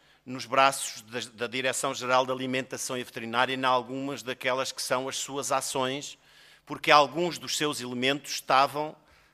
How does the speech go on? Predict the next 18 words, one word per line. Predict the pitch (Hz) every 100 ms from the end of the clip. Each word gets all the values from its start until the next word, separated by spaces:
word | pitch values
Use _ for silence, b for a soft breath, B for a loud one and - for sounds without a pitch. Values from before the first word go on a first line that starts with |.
| b
agregados | 139 139 135 139 143 147
nas | 139
antigas | 139 127 139 139
direções | 127 143 143 147 135
regionais. | 127 139 151 123 117 - - _ B B B
Eu, | 170
quando | 175 214
fiz | 196 185 151
essa | 151 -
resposta, | 131 - - 147 - 170
não | 165 165
era | 160 160
em | 160
concreto | - 160 156 151 151 -
para | 151
este | 151 -
serótipo | - 151 151 - 160
três, | - 147 143 123 -